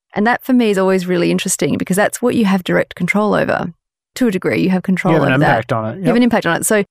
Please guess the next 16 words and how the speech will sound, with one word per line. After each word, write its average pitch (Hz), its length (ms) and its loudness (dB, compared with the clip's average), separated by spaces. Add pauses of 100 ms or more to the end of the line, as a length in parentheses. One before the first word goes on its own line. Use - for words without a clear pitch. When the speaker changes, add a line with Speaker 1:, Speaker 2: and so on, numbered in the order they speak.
(360)
Speaker 1:
there's 226 180 2
always 247 300 2
something 220 480 -2
that - 100 -4
they 202 140 2
will 185 80 0
tell 196 200 -2
you 180 120 0
they 165 100 2
would 180 160 0
like 180 180 0
people 185 200 -4
to 190 80 -10
be 185 80 -4
doing 180 240 -2
differently. - 560 -6